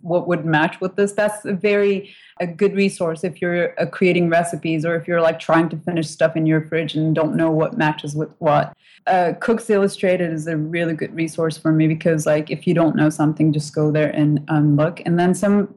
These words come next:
food blogger cookbooks. I think those, those gals are, like, some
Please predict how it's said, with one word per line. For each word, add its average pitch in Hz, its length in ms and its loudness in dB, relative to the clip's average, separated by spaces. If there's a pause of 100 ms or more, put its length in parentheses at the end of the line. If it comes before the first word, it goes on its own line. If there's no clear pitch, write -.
(280)
food 202 200 2
blogger 165 460 0 (340)
cookbooks. 165 380 -4
I 170 120 0
think 190 220 2
those, 175 280 0 (120)
those 175 200 -4
gals 175 320 2
are, 156 320 -2
like, 151 220 0
some 160 500 -4